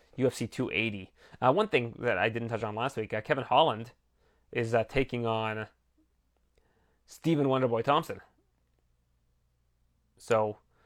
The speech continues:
he had talked about being retired and things like that, but, uh, turns out that is, uh, not the case.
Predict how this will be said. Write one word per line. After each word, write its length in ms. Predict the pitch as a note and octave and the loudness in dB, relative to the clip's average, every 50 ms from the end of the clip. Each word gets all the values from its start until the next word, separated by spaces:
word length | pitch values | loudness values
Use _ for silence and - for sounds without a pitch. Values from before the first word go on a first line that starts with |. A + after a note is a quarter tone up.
| _ _ _ _ _ _ _ _ _ _ _ | _ _ _ _ _ _ _ _ _ _ _
he 140 | _ C3 C3 | _ 2 4
had 180 | B2+ A#2+ G#2+ - - - F#2 - - - - - - _ _ - | 4 2 2 -2 -12 -20 -20 -20 -20 -20 -20 -20 -20 _ _ 4
talked 260 | F3+ G3 G#3 - - | 6 6 6 4 2
about 480 | C#3 C3 C#3+ C#3 C#3 B2 A#2+ - A#2+ A#2+ | 4 8 8 8 8 8 2 -8 -4 0
being 180 | - D3+ C#3+ | 2 2 2
retired 480 | C3+ B2 - D3 C#3+ D3+ D#3+ D#3+ D#3+ C#3+ | 2 2 6 10 10 12 12 10 10 8
and 80 | C#3+ C3+ | 4 0
things 160 | D#3 D3 C#3 | 0 4 4
like 140 | D3 C#3 C3 | 4 6 6
that, 340 | C#3+ C#3+ C#3+ C#3 C3 - | 8 8 8 6 4 2
but, 280 | - A#2+ A#2+ A#2 - - | 2 2 2 2 0 -2
uh, 160 | A2+ A2 A2 | -2 -2 -2
turns 360 | - - - D3 C#3 B2+ A#2 | -2 -2 -2 -2 -2 0 2
out 300 | B2+ A#2+ A2+ A2+ - - - - | 2 2 2 0 -2 -6 -14 -14
that 280 | A2+ A2+ A2 G#2+ A2 A2 | -8 -6 -4 -4 -4 -4
is, 140 | A2 G#2+ | -6 -8
uh, 120 | A#2 G#2+ A2+ | -8 -8 -8
not 180 | C3+ F#3 A3+ | -8 -10 -12
the 60 | - - | -12 -14
case. 360 | - - - - - - | -14 -14 -14 -14 -18 -20